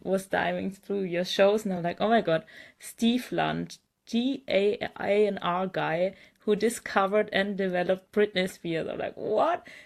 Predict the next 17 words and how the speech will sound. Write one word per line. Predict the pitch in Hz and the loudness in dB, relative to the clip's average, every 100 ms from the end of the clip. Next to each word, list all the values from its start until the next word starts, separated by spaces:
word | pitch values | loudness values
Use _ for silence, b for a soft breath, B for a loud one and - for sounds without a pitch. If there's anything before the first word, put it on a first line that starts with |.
| _ | _
Then | 214 226 | 2 4
you | 226 | 6
had | 226 208 | 6 4
a | |
back-, | 190 - 185 185 - | 4 6 6 6 -2
one | - 190 202 | -6 2 6
of | 208 208 | 6 4
her | 202 | -2
first | 196 196 190 190 - | 2 2 2 2 4
background | 180 185 202 208 220 | 4 2 0 2 2
dancers, | 220 214 233 233 214 | 4 4 2 0 0
and | 190 | 0
I | 175 | 0
even | 190 202 185 | 0 -2 -2
remember, | 185 175 190 220 | -2 0 0 0
I | 202 | 2
think | 220 190 | 0 -2